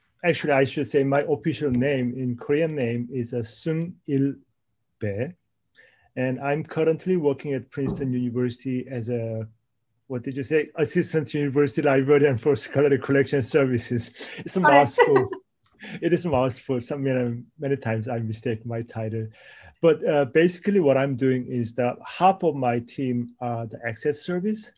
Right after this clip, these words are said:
Speaker 1: that covers traditional circulation, course reserve, interlibrary loan, and document delivery, and also, uh, video streaming services.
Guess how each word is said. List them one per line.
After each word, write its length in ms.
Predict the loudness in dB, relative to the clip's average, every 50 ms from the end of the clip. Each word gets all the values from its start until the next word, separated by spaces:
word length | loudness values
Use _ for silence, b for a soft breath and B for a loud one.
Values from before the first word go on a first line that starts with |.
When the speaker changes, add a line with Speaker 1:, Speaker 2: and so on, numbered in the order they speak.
| _ _
Speaker 1:
that 200 | -6 -6 -6 -6
covers 360 | -6 -6 -4 -4 -2 -4 -4 -6
traditional 640 | -4 -4 -2 -2 -2 -4 -4 -4 -4 -4 -4 -4
circulation, 800 | -4 -6 -10 -10 -8 -6 -4 -2 -2 -2 -4 -4 -6 -6 -6 -6
course 420 | -6 -6 -6 -6 -6 -6 -8 -8 -8
reserve, 360 | -8 -8 -6 -4 -4 -4 -6
interlibrary 680 | -6 -10 -10 -8 -6 -4 -2 -2 -4 -4 -4 -4 -4 -2
loan, 140 | -2 -2 -2
and 100 | -2 -2
document 440 | -2 -4 -6 -6 -6 -6 -4 -4 -2
delivery, 500 | -2 0 0 -2 0 0 0 0 0 -2 B B B B B B B B B -2
and 140 | 0 2 2
also, 580 | 0 0 -2 -2 -2 -2 0 -2 -2 -4 -6 -6 -10 -10 -8 -6
uh, 120 | -4 -4 -4
video 360 | 0 2 2 4 4 2 2
streaming 420 | 0 -2 -4 -2 0 0 2 0 0
services. 640 | -2 -2 -2 -2 -2 -2 -2 0 -2 -2 -2 -6